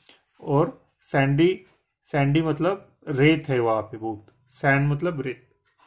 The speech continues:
तो ऐसा ही डेजर्ट है। अभी इस डेजर्ट का लोकेशन क्या है? तो the Thar desert is located in the north western part of राजस्थान। ये कौन सा स्टेट है? हमने पहले भी पढ़ा है, ये है राजस्थान। तो इसका नॉर्थ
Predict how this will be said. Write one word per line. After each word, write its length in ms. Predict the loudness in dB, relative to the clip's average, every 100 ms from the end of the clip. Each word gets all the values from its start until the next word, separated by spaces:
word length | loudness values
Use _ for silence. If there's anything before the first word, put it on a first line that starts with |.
| _ _ _ _ _
तो 260 | -6 -6 -6 -4
ऐसा 220 | -2 0
ही 140 | 0
डेजर्ट 380 | 2 2 0 -2
है। 160 | -6 -8 _ _ _ _ _ 0
अभी 220 | 4 4 2
इस 220 | -6 -10 2
डेजर्ट 360 | 4 6 2
का 100 | 2
लोकेशन 560 | 4 4 4 2 2 0
क्या 140 | 0 0
है? 140 | -2 -14 _ _ _ _ _
तो 80 | 2
the 120 | 2 2
Thar 240 | 2 4 6
desert 420 | 6 2 2 0 -6 -6
is 180 | -4 2
located 500 | 0 0 -2 -4 -6
in 100 | -8
the 100 | -6 -2
north 320 | 0 0 0
western 340 | -4 -4 -10 -2
part 280 | 0 0
of 160 | -4 -6
राजस्थान। 560 | -6 -4 -8 -8 -10 -10 _ -20 -20 _ -8
ये 60 | -2
कौन 200 | -2 0
सा 140 | -4
स्टेट 320 | -2 -2 0
है? 80 | -2 -4 -8
हमने 180 | -8
पहले 300 | -6 -4 -2
भी 100 | -2
पढ़ा 220 | -2 -2 0
है, 220 | 0 -2
ये 180 | 0 -2
है 160 | -2 -2
राजस्थान। 680 | -2 -2 -4 -4 -8 -8 -14 _ -20 _ _ -4
तो 40 |
इसका 320 | -4 0 0
नॉर्थ 680 | 2 4 6 6 4 -6 -20